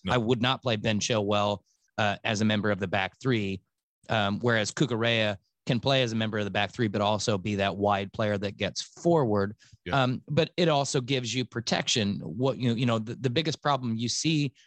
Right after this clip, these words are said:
Speaker 2: for clubs that, you know, are trying to make that leap, um, is that they don't have two players at every position. And if they get a key player injured at the wrong time, you're asking probably a youngster to step in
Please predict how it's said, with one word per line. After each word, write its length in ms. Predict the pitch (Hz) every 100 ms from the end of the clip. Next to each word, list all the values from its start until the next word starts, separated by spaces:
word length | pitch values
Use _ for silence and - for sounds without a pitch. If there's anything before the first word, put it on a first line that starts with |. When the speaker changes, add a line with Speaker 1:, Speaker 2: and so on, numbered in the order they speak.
| _ -
Speaker 2:
for 100 | 120
clubs 400 | - 123 117 104
that, 360 | 113 110 107 - _ _ _ _ - _ -
you 140 | 123
know, 100 | 113
are 160 | 101 113
trying 320 | - 147 131
to 40 | 113
make 320 | 110 123 - 117
that 280 | 120 -
leap, 380 | 101 110 123 95 - - _ _ - -
um, 380 | 113 107 101 98 _ _ _
is 160 | 123 117
that 160 | 123
they 100 | 127
don't 340 | 117 104 180 180
have 180 | 131 110
two 140 | 123
players 320 | - 113 110 104
at 60 |
every 160 | 104 101
position. 560 | 113 104 113 - 110 -
And 120 | 107
if 100 | 107
they 100 | 110
get 180 | 113 117
a 40 | 101
key 280 | - 165
player 380 | 175 180 175 160 -
injured 460 | 151 160 123 107 -
at 140 | 123 -
the 80 |
wrong 420 | 110 120 135 143 135
time, 520 | 143 139 87 80 - _ _ _ _ _ _ _ - - -
you're 220 | 135 127
asking 460 | 123 127 139 113 -
probably 540 | 147 143 143 147 135
a 40 |
youngster 600 | 113 113 117 123 - 175 - _ _ _ _ _
to 100 | 135
step 360 | 131 - 123 131
in 260 | 120 135